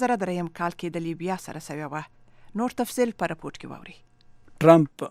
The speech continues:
Speaker 2: د پنجشنبې په ورځ د ناټو د مشر ین سټولټنبرګ سره په ګډ مطبوعاتي کنفرانس کې د خبرو په ترڅ کې د شمالي کوریا د مشر کیم جونګ اون سره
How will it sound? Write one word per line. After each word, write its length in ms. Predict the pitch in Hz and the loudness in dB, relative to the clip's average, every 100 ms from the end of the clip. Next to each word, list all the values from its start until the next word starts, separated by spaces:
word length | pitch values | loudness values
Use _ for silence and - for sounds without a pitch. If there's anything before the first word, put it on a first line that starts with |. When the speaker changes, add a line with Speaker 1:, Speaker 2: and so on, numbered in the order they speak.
| 175 | -4
Speaker 2:
د 100 | 139 - | -4 -2
پنجشنبې 520 | 147 - 139 143 185 175 | -4 -4 -4 -2 -2 0
په 80 | |
ورځ 180 | 170 170 | 2 2
د 140 | 143 143 | 2 0
ناټو 280 | 139 - 165 143 | 0 0 0 2
د 100 | 139 | 2
مشر 400 | 156 - 156 139 127 | 2 0 -2 0 0
ین 260 | 143 156 160 | 2 4 2
سټولټنبرګ 1120 | - - - - 151 139 139 127 110 165 180 - | -2 -10 -10 -2 -2 0 0 -2 0 0 0 0
سره 240 | 170 175 170 - | 2 4 2 2
په 160 | 156 127 | 0 2
ګډ 240 | 151 127 | 0 0
مطبوعاتي 420 | 135 123 131 - 151 | -2 0 -4 -4 -2
کنفرانس 540 | 151 131 139 143 151 - | -2 -2 -2 -2 -2 -2
کې 160 | 151 | -4
د 80 | 135 | -4
خبرو 320 | - 123 147 131 | -8 -4 -4 -2
په 100 | 135 151 | -6 -6
ترڅ 180 | 160 - | -6 -6
کې 120 | 151 135 | -8 -8
د 60 | |
شمالي 420 | - 135 135 143 151 | -6 -4 -4 -4 -6
کوریا 240 | 151 139 143 127 | -6 -4 -4 -2
د 80 | 127 | -4
مشر 320 | 160 - 160 - | -4 -6 -10 -4
کیم 180 | 156 156 139 123 | 0 2 0 0
جونګ 500 | 147 147 143 - 151 165 | 0 0 -2 -4 -2 2
اون 160 | 185 - | 2 2
سره 200 | 180 185 | 0 0